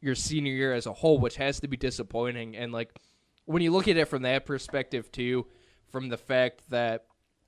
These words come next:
you not only laced up your, your cleats for baseball in your junior year, but the fact that your high school career ended on a note of a sport that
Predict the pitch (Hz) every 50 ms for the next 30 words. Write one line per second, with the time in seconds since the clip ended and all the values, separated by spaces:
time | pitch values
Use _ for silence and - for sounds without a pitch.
0 | _ _ _ _ - - _ _ _ - - 156 147 147 156 147 143 147 147 143
1 | 156 156 165 175 180 165 151 143 135 127 139 143 139 - - 151 139 131 - 127
2 | 123 117 - - - 156 143 127 127 139 143 131 - - 156 156 156 151 - -
3 | 143 131 127 127 127 135 139 151 143 - - - 120 113 113 113 113 - _ _
4 | _ _ _ _ _ _ - - 143 143 135 131 127 117 139 139 139 143 127 123
5 | 127 135 139 131 - 120 - - - _ - 147 143 131 - - 147 135 131 127
6 | 123 123 - - _ _ _ _ _ _ _ - - 139 131 131 123 127 123 123
7 | - _ _ _ - - 156 156 156 156 - - - 165 151 - - - 147 143
8 | 143 143 143 135 131 - 131 127 135 135 139 135 135 127 131 131 127 120 117 117
9 | 117 127 127 127 127 120 120 - 131 117 113 110 113 113 117 - _ - 120 113
10 | - - - - - 139 139 135 - - 147 - - 135 123 120 120 120 120 120
11 | -